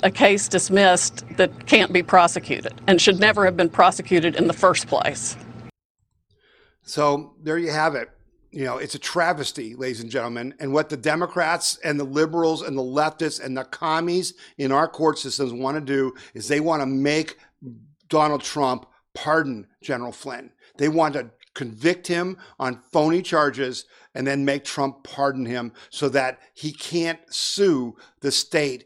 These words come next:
Speaker 2: to get re-, reimbursed for the millions of dollars. He lost his house, folks. He lost his personal house in this. And so that's what they're trying to do.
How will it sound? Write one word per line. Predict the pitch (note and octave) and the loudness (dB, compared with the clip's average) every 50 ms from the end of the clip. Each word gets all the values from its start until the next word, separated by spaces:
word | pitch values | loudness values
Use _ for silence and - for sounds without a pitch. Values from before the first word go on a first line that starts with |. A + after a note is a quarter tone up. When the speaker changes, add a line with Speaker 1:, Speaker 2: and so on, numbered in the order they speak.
| _ _ | _ _
Speaker 2:
to | - D3 | -12 -12
get | B2 G#2+ C#3+ D3 D3 - - | -6 -2 0 0 0 -2 -6
re-, | D3 C3+ D3 E3+ E3 D3+ - - | -4 0 0 0 0 0 -4 -12
reimbursed | B2+ A#2+ D3+ C#3 C3+ D3+ D#3+ D3+ C3+ B2+ - D#3+ C#3 A#2+ A#2 D#3+ F3 D#3+ C#3 - - - - - - _ | -12 -12 -10 -6 -2 -2 -2 -2 -4 -8 -8 -8 -6 0 2 4 6 6 6 4 0 -6 -12 -18 -20 _
for | - C#3 | -4 -2
the | C3+ C3+ | 0 0
millions | C3 C#3 C#3+ C#3+ D3+ D#3+ E3+ F3+ F#3 F3+ D3+ | 2 2 2 2 4 4 6 6 4 4 2
of | E3+ F#3+ | 0 0
dollars. | B2+ D3+ D3 D3+ D3+ C#3 B2+ B2 G#2 - - - - | 4 4 6 6 6 4 4 2 -2 -8 -16 -14 -8
He | - F3+ E3 | -8 -4 2
lost | E3 F3 F#3 G3 F3+ - - | 4 6 8 6 6 4 0
his | E3+ C#3 - | -4 -4 -4
house, | - B2 D3+ F3+ F3 C#3 - - | -4 -2 0 0 0 0 -2 -6
folks. | - - B2+ A#2+ B2 B2 - - - _ _ _ _ _ | -6 -4 -4 -4 -6 -8 -12 -16 -18 _ _ _ _ _
He | - D3 D3 | -4 0 4
lost | D#3 D#3 E3 F3+ E3 - | 6 6 6 6 4 0
his | D#3 C3 | -4 -8
personal | - - D3+ D3 D3+ - - D3+ C#3+ | -6 -2 -2 -2 -2 -2 -6 -6 -4
house | B2+ C3 D3+ C#3+ B2+ - - - - - _ _ _ _ _ _ | -2 0 0 -2 -2 -4 -8 -12 -14 -16 _ _ _ _ _ _
in | - C#3+ C#3+ C#3 | -2 0 2 2
this. | C3+ B2+ A#2+ A2 - - - _ _ _ _ _ _ _ _ _ _ - | 0 0 -2 -4 -6 -6 -6 _ _ _ _ _ _ _ _ _ _ -6
And | C3 B2+ - | -6 -4 0
so | - C#3 | 0 2
that's | - D#3 E3+ F3+ - | 4 4 4 4 2
what | |
they're | - F#3 | 0 0
trying | - - F3+ F3 E3+ | 0 0 -2 -2 0
to | E3 | 0
do. | D#3 F#3 F3+ D3 A#2+ - | 2 2 2 0 -2 -4